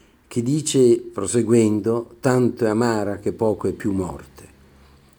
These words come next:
ma per trattar del ben ch'io vi trovai,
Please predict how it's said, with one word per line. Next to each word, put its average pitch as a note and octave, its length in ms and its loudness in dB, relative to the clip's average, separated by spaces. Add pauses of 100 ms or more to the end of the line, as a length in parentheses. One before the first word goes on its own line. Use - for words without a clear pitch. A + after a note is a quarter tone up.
ma G2 180 -4
per G#2+ 200 2
trattar G2+ 580 -2
del F2+ 200 -4
ben G2+ 340 -4
ch'io G2 260 -2
vi F#2 160 -6
trovai, A2 560 -6